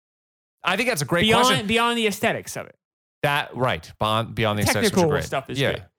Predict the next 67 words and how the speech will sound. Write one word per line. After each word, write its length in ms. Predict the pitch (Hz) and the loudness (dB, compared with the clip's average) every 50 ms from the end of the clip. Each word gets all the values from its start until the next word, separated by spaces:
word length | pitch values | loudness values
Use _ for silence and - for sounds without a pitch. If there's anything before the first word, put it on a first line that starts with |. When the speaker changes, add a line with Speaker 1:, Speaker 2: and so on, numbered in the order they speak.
| _ - - | _ -2 2
Speaker 2:
And 100 | - 233 | 2 4
the 60 | 247 240 | 4 2
sound, 460 | - 285 277 277 277 262 220 185 190 | 2 0 0 2 0 0 -2 0 0
the, 200 | 202 202 190 196 - | 0 0 0 -2 -2
actually 240 | 202 233 - 190 | -2 -2 0 2
won 120 | 185 214 208 | 2 2 2
the 80 | 156 | 2
Oscar 220 | 156 185 208 - 151 | 2 2 0 -2 -4
for 20 | 123 | -6
Best 160 | 123 120 - | -6 -6 -4
Sound. 260 | - 156 131 - - - - | -4 -6 -6 -6 -8 -4 -2
Speaker 1:
Okay, 440 | 202 220 208 - 165 151 117 101 | 0 0 0 0 0 0 0 0
so 140 | 98 - 156 151 | 0 0 0 0
I 120 | 165 180 | 2 0
actually 180 | 180 - 165 160 | 0 0 0 -2
have 80 | 143 | -2
a 40 | 139 | -2
problem 280 | - 135 143 147 147 143 | -2 -2 0 0 0 -2
with 120 | 139 127 | -4 -2
that. 220 | - - 139 95 - | -2 -2 -2 -2 -2
So 100 | - 180 | -2 0
the, 160 | 170 165 151 | 0 0 -2
Speaker 2:
Oh, 100 | - 135 131 | -2 -2 -2
Speaker 1:
the 60 | 151 | 0
Speaker 2:
no. 60 | 139 | 0
Speaker 1:
score, 380 | - 147 170 202 240 302 330 302 | 0 0 0 2 2 2 2 2
I 80 | 226 165 | 0 -2
think, 160 | - 156 127 | -2 -4 -4
is 80 | 117 - | -4 -4
quite 240 | - - 233 269 - | -2 -2 -2 -2 -2
good. 240 | - 90 73 - - | -6 -10 -8 -4 0
Speaker 2:
Oh, 120 | 160 160 156 | 2 2 4
yeah. 280 | 139 139 135 117 110 - - _ - | 4 2 2 0 -2 -6 -12 _ -4
Speaker 1:
Yeah, 200 | 147 196 240 214 | -2 0 0 0
it's 120 | 151 - 127 | 0 -2 -4
really 360 | 156 202 254 269 240 180 156 | -4 -2 0 0 0 0 -2
pretty. 500 | - - 160 175 151 107 92 76 - - - _ _ - | -2 -2 0 0 0 -2 -4 -8 -12 -20 -20 _ _ -4
Uh, 240 | 127 127 123 123 123 - | -2 0 0 0 0 0
if 240 | 151 135 107 - - | -2 -4 -4 -6 -6
Celtic 560 | - - 160 165 160 - 170 156 - - - - | -2 -2 -2 -2 -2 -4 -6 -6 -8 -12 -10 -6
in 80 | 147 143 | -4 -2
a 60 | 143 | 0
way. 500 | 131 135 131 131 127 127 127 127 123 - _ - - | 0 0 0 0 0 0 -2 -4 -6 -8 _ -12 -8
Uh, 80 | 120 113 | -4 -2
Speaker 2:
Well, 80 | 160 | 0
they, 60 | 151 170 | 2 2
Speaker 1:
there's 140 | 196 196 165 | 2 2 2
Speaker 2:
they 100 | 165 147 | 0 -2
stole 280 | - - 175 175 170 | -2 0 0 0 2
that. 220 | 160 151 139 - - | 0 -2 -4 -4 -8
Well, 140 | 135 117 101 | -10 -10 -10
they 80 | 98 | -10
didn't 160 | 92 107 107 | -12 -14 -14
steal 200 | - - - 90 82 | -14 -12 -10 -10 -10
that. 100 | 73 - - | -10 -14 -14
It's 120 | - - | -14 -12
not 160 | - - - | -14 -12 -12
right. 100 | - - - - | -16 -18 -18 -14
I 60 | - | -14
shouldn't 160 | 123 120 110 | -12 -12 -10
say 80 | - 92 | -8 -6
Speaker 1:
Yeah. 120 | 82 71 | -6 -6
Speaker 2:
that. 100 | 67 - | -6 -6
They 80 | 147 135 | -6 -6
used 360 | 113 120 135 139 139 131 - | -4 -2 -2 -2 -4 -4 -6
a 60 | 117 | -8
song. 540 | 98 - - 147 127 113 104 95 - - | -8 -6 -6 -4 -4 -4 -4 -6 -8 -10